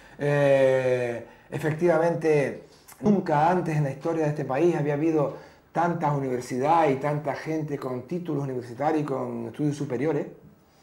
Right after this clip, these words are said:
Y ahora cuando llega el momento de que toda esta gente joven, en edad de, de devolver al país,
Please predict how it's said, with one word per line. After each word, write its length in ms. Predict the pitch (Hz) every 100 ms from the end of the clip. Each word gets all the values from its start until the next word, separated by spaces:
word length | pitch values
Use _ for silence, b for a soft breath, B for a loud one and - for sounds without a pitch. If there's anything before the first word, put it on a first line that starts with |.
| b b b b b b b -
Y 140 | 147
ahora 220 | 151 202
cuando 200 | 196 170
llega 200 | 156 180
el 60 | 196
momento 380 | 180 208 196 165
de 300 | 147 135 127
que 280 | 127 123 - -
toda 140 | 151
esta 160 | 156 165 151
gente 640 | 170 170 156 139 - - - _ _ _ _ - - _ _ _ _ -
joven, 440 | - 170 151 151 - - -
en 100 | 107
edad 280 | 110 131
de, 360 | 131 123 110 - _ b b b b b
de 360 | - 113 110 110
devolver 800 | 110 143 139 135 135 190 - - - - _ _ _ _
al 160 | 113 113
país, 440 | - 123 170 156